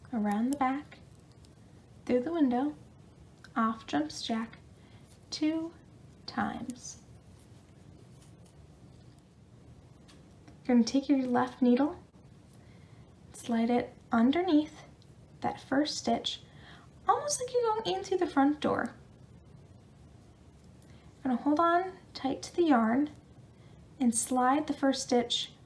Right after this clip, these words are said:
over the second one and over the top of the needle. Then you're gonna drop it like off jumps Jack. Now you have one stitch on your needle. So you're gonna knit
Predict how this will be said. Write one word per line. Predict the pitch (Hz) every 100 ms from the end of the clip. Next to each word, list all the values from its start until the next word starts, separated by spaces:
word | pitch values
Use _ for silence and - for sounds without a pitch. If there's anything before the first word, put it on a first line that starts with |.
| - -
over | 226 269
the | 320
second | - 247 233 233
one | 262 294 - - - - - -
and | 226 220 -
over | 294 339 381 392
the | 403
top | - 285 254 - -
of | 240 226 -
the |
needle. | 226 233 233 - - - - - - - - - - - - - -
Then | - 240
you're | 220
gonna | 214
drop | 214 254 370
it | 247 - - - - -
like | 330 330
off | 330
jumps | 330 349 -
Jack. | 440 381 - - - - - - - - - - - - - - - -
Now | 240 302
you | 339 240
have | 208 208
one | 220 220 262 294
stitch | - 208 -
on | 220 208
your | 190
needle. | 202 - 240 - - - - - - -
So | - -
you're | 440
gonna | 415
knit | 302